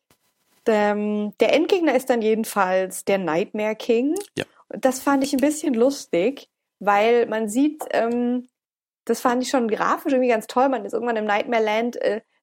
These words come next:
Speaker 1: zieht hinten quasi im Hintergrund so ein Bild von ihm vorbei und das ist so voll, uh, da sieht er so total beeindruckend aus, ja. Ähm, auch optisch an den Film eben dann angelegt und dann stehst du vor dem als Endgegner und <laughs> der ist so voll ab, ich weiß nicht, sieht voll aus wie so ein,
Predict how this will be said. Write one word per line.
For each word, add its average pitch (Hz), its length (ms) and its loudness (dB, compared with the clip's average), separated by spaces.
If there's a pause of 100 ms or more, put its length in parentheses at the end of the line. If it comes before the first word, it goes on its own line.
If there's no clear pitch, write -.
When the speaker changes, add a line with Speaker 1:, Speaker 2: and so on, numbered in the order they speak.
(380)
Speaker 1:
zieht 294 260 0
hinten 277 380 0
quasi 226 560 0
im 226 200 -2
Hintergrund 226 580 0
so 226 80 0
ein 196 100 -4
Bild 311 280 4
von 226 200 0
ihm 208 160 -4
vorbei 190 480 0
und 214 100 -2
das 220 140 -2
ist 226 140 -6
so 247 80 -2
voll, 233 380 2
uh, 233 540 0 (260)
da 214 100 0
sieht 233 140 -2
er 233 100 4
so 226 100 0
total 220 600 0
beeindruckend 233 800 0
aus, 233 440 0
ja. 202 260 0 (720)
Ähm, 226 460 -2
auch - 220 -2
optisch 226 340 -2
an - 140 -2
den 214 140 -6
Film 240 280 0
eben 302 160 -2
dann 233 140 -4
angelegt 254 420 0
und 220 80 -2
dann 220 140 0
stehst 254 260 0
du 254 60 -2
vor 262 180 2
dem 302 160 0
als 220 160 0
Endgegner 262 560 0
und 240 80 2
<laughs> - 0 -
der 240 80 2
ist - 160 -10
so 302 60 2
voll 254 280 4
ab, - 300 0 (300)
ich - 80 -12
weiß 277 240 -2
nicht, 392 80 6
sieht 262 180 0
voll 277 140 4
aus 262 120 2
wie 277 140 2
so 254 160 2
ein, 240 100 -4